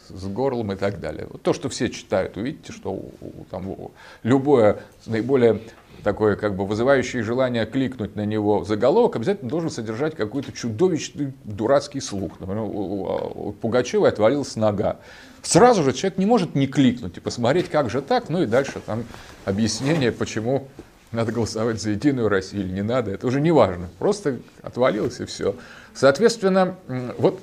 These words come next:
набором такой чудовищной, чудовищного бреда и жалоб наполнены, э, газеты, средства массовой информации по отношению к власти. То есть,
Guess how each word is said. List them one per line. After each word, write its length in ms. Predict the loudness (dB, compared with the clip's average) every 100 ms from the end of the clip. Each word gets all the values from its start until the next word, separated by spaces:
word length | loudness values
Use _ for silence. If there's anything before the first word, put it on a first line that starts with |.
| 0
набором 460 | 2 8 6 6
такой 260 | 0 2 2
чудовищной, 760 | 2 4 6 4 4 0 0 -4 -14 -4
чудовищного 580 | 2 4 4 2 2 4
бреда 640 | 6 6 8 4 4 0 -10 _ _ _ -20 -20 -20 _ 4
и 380 | 6 6 2 -4
жалоб 500 | 4 6 6 2 0 -16 -2
наполнены, 760 | 0 4 4 6 4 0 -2 -6 -2
э, 120 | 0
газеты, 520 | 2 4 4 2 -4 -2
средства 380 | -2 -2 -2
массовой 300 | -2 -2 -4
информации 680 | -2 0 0 -2 -2 -2 -2 -8 -20 -6
по 140 | 4 4
отношению 580 | 4 -4 0 0 0 -4
к 320 | 2 2 2
власти. 560 | 0 4 6 4 -4 -20 -20 _ _ _ _ _ _ -4
То 140 | -2
есть, 240 | -2 -6